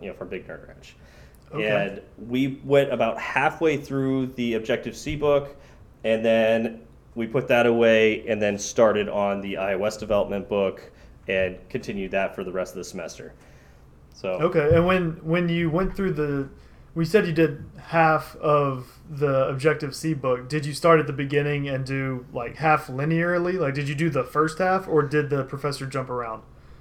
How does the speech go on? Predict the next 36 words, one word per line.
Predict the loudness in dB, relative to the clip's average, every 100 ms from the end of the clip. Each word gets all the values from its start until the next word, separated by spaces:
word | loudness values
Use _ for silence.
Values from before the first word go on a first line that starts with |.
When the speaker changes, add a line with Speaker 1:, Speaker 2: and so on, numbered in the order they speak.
| -20 -10
Speaker 1:
I | -2 -2
think | -2 -2 0 0
there | 2 2
was | 4 2
a |
little | 2 0 0 0
bit | 0
of | -2 -4
jumping | -2 -2 0 -2 -2
around, | -2 0 2 2 4 4 2 -2 -8 -12 -20 0
but | 6 6 4 -4 -14
it | -10 -4
was | 0 0 0 -12 -18 0
fairly | 4 6 4 2
linear | 2 2 0 0 -2 -4 -10 -20 -20 -20 -8
in | -4
a | -2
way, | 0 2 0 -2
too. | -2 0 2 0 0
Speaker 2:
Okay. | -4 -2
Speaker 1:
Um, | 0 -2 -4 -16 -20 -20 -6 0
I | 2
think | 0
it | 0
was, | 2 2
like, | 2
skipping | 0 -4 -2 0 0 0
every | 0 0 -2
so | -2 0
often | 2 2 0 -4
because | -4 -4 -4
it | -4
was | -6
chapters | -4 -4 -4 -4 -8 -4
that, | -2 0 -4 -10 -8
uh, | -4 -4 -6